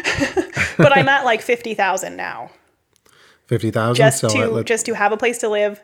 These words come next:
Speaker 1: food to eat, and to pay for tuition.
Speaker 2: Pay for tuition.
Speaker 1: Period.
Speaker 2: And
Speaker 1: Just
Speaker 2: let's
Speaker 1: those
Speaker 2: add,
Speaker 1: three things.
Speaker 2: let's add some equipment too. And I bet, I bet you're gonna be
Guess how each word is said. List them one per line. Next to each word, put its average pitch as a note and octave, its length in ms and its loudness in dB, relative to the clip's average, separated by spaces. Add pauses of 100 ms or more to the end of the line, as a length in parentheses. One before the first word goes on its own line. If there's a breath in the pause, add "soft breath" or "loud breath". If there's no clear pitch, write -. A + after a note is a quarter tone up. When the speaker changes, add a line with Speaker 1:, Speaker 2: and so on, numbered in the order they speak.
Speaker 1:
food G#3 300 -2
to G#3 140 -8
eat, G3+ 320 -8
and F#3 260 -8 (180)
to F#3 340 -4
pay F#3 240 -4
for E3+ 120 -12
tuition. - 540 -14 (640)
Speaker 2:
Pay A2 120 -2
for G#2 120 -2
tuition. G2+ 340 -4
Speaker 1:
Period. F#3 200 2
Speaker 2:
And - 80 -10
Speaker 1:
Just G3+ 200 2
Speaker 2:
let's G#3+ 140 0
Speaker 1:
those - 80 0
Speaker 2:
add, A2+ 80 0
Speaker 1:
three - 120 -4
things. - 380 -10 (340 soft breath)
Speaker 2:
let's C#3 200 4
add D#3+ 180 6
some D3 180 2
equipment A2 460 0
too. G2 260 -2
And F#2+ 160 -6
I G2 40 -4
bet, A2 360 -2
I A#2 100 -6
bet B2 180 2
you're B2 100 0
gonna A2+ 160 0
be G2+ 140 -4